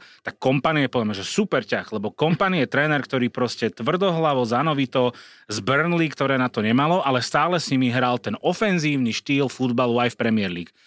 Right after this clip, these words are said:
Vypadli, dobre, ale na Burnley sa dobre pozeralo. Čiže je to ako keby super ťah, neúplne rozumiem tomu prepojeniu, že tento tréner zrovna do Bayernu, ale strašne sa mi to páči. Ale čo,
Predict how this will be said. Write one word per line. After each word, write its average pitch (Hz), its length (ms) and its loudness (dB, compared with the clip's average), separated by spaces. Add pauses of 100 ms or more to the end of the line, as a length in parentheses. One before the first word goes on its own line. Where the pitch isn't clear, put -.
(160)
Vypadli, 151 560 0
dobre, 120 340 2
ale 117 240 -2
na 117 140 0
Burnley 143 320 2
sa 139 100 -2
dobre 117 240 0
pozeralo. 98 460 -6 (280)
Čiže 117 200 0
je 127 100 4
to 139 100 0
ako 131 160 -2
keby 123 220 0
super 220 400 2
ťah, 117 380 -2 (380)
neúplne 240 440 2
rozumiem 202 380 2
tomu 196 240 0
prepojeniu, 143 580 2
že 104 300 0 (920)
tento 147 320 2
tréner 147 380 2
zrovna 139 340 2
do 120 100 2
Bayernu, 127 380 2
ale 139 180 2
strašne 170 320 0
sa - 140 -2
mi 127 140 2
to - 100 -4
páči. 123 400 -2
Ale 98 240 -8
čo, - 160 -4